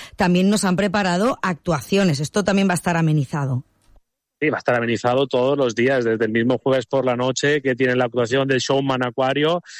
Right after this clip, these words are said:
Speaker 2: por hasta el sábado noche, va a estar amenizado con bandeta, con actuaciones, o sea que,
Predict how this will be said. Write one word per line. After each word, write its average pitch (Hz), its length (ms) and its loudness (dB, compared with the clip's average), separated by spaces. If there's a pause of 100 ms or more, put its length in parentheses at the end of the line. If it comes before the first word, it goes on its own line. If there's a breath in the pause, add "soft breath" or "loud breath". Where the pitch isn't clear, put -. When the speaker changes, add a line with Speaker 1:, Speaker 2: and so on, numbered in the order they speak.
(180 loud breath)
Speaker 2:
por 147 180 2
hasta 123 560 0
el 120 360 -2
sábado 135 500 0
noche, 147 460 0 (280 loud breath)
va 170 60 0
a 165 40 -2
estar 160 140 -2
amenizado 127 520 0
con 120 120 0
bandeta, 123 600 0
con 127 160 -2
actuaciones, 131 840 0 (100)
o 123 60 -4
sea 120 300 -2
que, 113 480 2